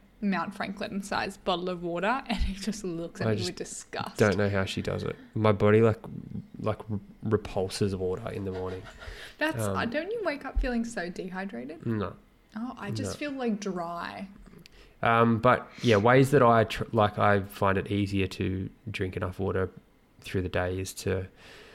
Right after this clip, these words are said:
Speaker 2: um, have, like, tap water or, like, room temperature water.
Speaker 1: Mm-hmm.
Speaker 2: Um,
Speaker 1: Your body absorbs it faster that way too, I'm pretty sure.
Speaker 2: It does, yeah,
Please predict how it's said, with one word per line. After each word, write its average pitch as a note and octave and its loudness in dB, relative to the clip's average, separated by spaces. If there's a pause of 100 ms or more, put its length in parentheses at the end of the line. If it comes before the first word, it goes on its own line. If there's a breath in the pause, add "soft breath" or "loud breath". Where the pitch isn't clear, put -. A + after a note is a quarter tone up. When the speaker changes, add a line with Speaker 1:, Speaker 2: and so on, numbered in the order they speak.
(400 loud breath)
Speaker 2:
um, F#2+ 2 (760)
have, G#2+ 4
like, G2+ 4
tap - 0
water B2 6 (480)
or, G#2+ 8
like, F#2+ 2
room G2+ 4
temperature G#2+ 2
water. C3+ 4 (160)
Speaker 1:
Mm-hmm. G3+ -2
Speaker 2:
Um, G2 4
Speaker 1:
Your A3+ 2
body A3+ 0
absorbs F#3+ -4
it - -16
faster - -8
that - -10
way - -10
too, - -12
I'm - -12
pretty - -12
sure. A2 2
Speaker 2:
It - 0
does, G2 2
yeah, F#2+ -2